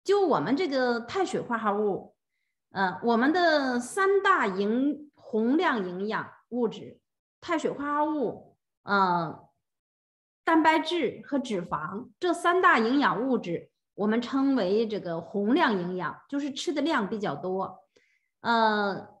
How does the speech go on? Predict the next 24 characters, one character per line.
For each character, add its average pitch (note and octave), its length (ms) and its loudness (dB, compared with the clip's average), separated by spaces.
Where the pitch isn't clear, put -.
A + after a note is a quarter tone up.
我 C4 100 4
们， C#4+ 300 4
我 C4 100 6
们 B3 120 2
的 F#4 100 2
人 C4 260 0
体 - 420 -10
三 F4 280 -2
分 F4+ 160 2
之 F#4 60 0
二 E4 220 2
是 E4+ 160 -8
水， D#3 600 -6
呃， G3+ 400 0
除 - 180 0
了 G4+ 140 4
水 F#3 300 0
呢， A3 440 0
最 E4 200 2
多 E4 260 0
的 D4+ 80 0
呢 G3+ 240 0
就 A#3+ 200 -4
是， G3+ 380 -8